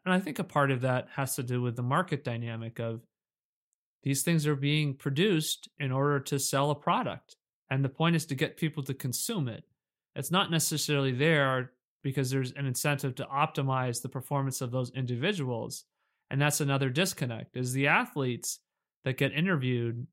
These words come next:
who perform at a high level, these systems work better for them. And they might just sort of talk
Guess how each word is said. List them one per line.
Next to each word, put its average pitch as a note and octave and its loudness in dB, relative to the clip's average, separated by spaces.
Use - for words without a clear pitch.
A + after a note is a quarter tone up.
who D3 -2
perform C#3 0
at C3 2
a B2+ 0
high B2+ 0
level, C3 -2
these C#3 0
systems E3 2
work C3+ -4
better F3+ 2
for - -6
them. A2+ -6
And C#3 2
they D#3 4
might D3+ 4
just - -2
sort C#3+ 2
of C3 -4
talk C3+ 2